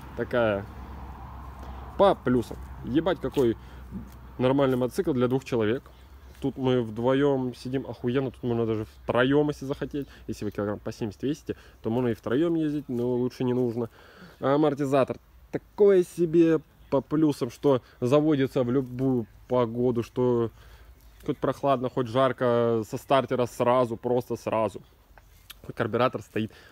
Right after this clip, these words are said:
э, по Z тридцать, самый простой, который стоит щас на, ну, в магазинах где-то около трех тысяч. В Китае, в Алиэкспрессе он еще дешевле. Э, колеса. Резина Yanqing. Я думал, когда взял его,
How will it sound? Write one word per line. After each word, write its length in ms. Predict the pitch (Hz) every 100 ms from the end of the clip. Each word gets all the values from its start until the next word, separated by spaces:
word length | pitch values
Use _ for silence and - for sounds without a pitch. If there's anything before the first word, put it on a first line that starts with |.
| -
э, 280 | - 104 98
по 100 | -
Z 160 | 107 120
тридцать, 260 | 120 110 -
самый 240 | 113 113
простой, 500 | 110 107 - 117 98
который 280 | - 110 101
стоит 260 | - 117
щас 520 | - 107 - - - -
на, 880 | 107 104 104 101 101 98 95 92 98
ну, 120 | 156
в 60 | 113
магазинах 520 | 107 113 117 123 101
где-то 220 | 107 107
около 260 | 110 104 104
трех 240 | - 110
тысяч. 400 | - 101 - - - - _ - - -
В 80 |
Китае, 460 | - - 113 101 98
в 60 | 98
Алиэкспрессе 460 | 101 - 113 101
он 80 | 104
еще 160 | 101 107
дешевле. 400 | 95 - 92 101 - - - - - - - - - - - - - - - -
Э, 500 | 131 127 123 117 113 110
колеса. 380 | 165 127 101 - - - - - - - - - -
Резина 300 | 123 196 170
Yanqing. 500 | 127 131 - 101 87 - - - -
Я 140 | 120
думал, 180 | 160 160
когда 180 | 143 143
взял 260 | 131 180
его, 140 | 156